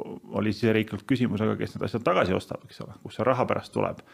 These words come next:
Äh, ja isegi kui öeldi kuskilt valitsusest, et noh, ju me anname, siis ikkagi see otsus nii kergekäeliselt ei sündinud, kuna,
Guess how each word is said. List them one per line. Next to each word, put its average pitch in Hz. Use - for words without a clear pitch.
Äh, 92
ja 101
isegi 98
kui 113
öeldi 143
kuskilt -
valitsusest, 107
et 95
noh, 104
ju 120
me 113
anname, 127
siis 104
ikkagi 104
see -
otsus 127
nii 113
kergekäeliselt 113
ei 110
sündinud, 110
kuna, 104